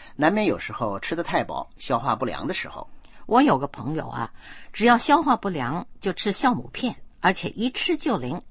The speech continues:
Speaker 2: 简直就像奇迹一样。It really work wonders.
Speaker 1: 那接下来我们就讲解一下 work wonders 这个习惯用语。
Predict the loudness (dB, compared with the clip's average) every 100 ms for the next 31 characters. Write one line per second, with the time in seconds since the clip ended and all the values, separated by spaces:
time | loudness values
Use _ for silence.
0 | -14 -4 -4 -4 -8 -6 -4 -4 -4 -4
1 | -4 -4 -4 -4 -4 -2 -4 -6 -14 -16
2 | -16 -8 -6 -6 0 2 4 2 -2 -4
3 | -2 0 0 -2 -2 2 2 2 -4 -10
4 | -10 -10 -10 -14 -14 -10 0 2 2 2
5 | 4 4 0 -2 -2 0 0 -2 -2 -2
6 | -4 -4 -4 -4 -8 -16 -14 0 2 2
7 | 0 -14 -2 2 4 2 -2 -8 -10 -8
8 | -8 -6 -4 -2 -2 -4 -10